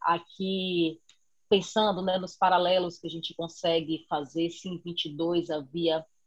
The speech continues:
uma concentração das verbas federais na capital, é, hoje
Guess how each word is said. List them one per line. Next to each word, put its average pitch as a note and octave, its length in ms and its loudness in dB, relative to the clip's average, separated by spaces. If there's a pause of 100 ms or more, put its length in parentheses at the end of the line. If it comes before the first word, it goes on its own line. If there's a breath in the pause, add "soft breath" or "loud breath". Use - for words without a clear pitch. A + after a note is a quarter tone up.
uma F3 220 -2
concentração F3+ 1400 -4
das D#3 320 -2
verbas D#3 500 -4
federais D#3 1040 0
na E3 280 -2
capital, E3 880 4 (360 loud breath)
é, D#3+ 200 4
hoje F#3+ 840 2